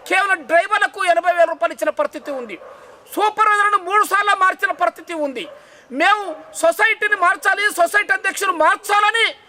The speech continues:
వంద సార్లు చెప్పినా పట్టించుకోని పరిస్థితి ఉంది. కార్మికులకు పనిముట్టు రాని పరిస్థితి ఉంది. ముఖ్యంగా నర్సరీ కార్మికులకు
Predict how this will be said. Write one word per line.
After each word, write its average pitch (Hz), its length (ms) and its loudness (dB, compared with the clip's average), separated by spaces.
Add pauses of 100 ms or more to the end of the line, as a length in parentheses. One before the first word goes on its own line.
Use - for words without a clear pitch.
(340)
వంద 381 280 2
సార్లు 415 380 0
చెప్పినా 392 500 0 (360)
పట్టించుకోని 349 500 -4
పరిస్థితి 330 400 -2
ఉంది. 254 340 -8 (400)
కార్మికులకు 403 640 0
పనిముట్టు 403 520 -2
రాని 392 180 2
పరిస్థితి 370 380 -10
ఉంది. 294 360 -4 (380)
ముఖ్యంగా 392 580 0
నర్సరీ 381 400 -2
కార్మికులకు 381 1000 -2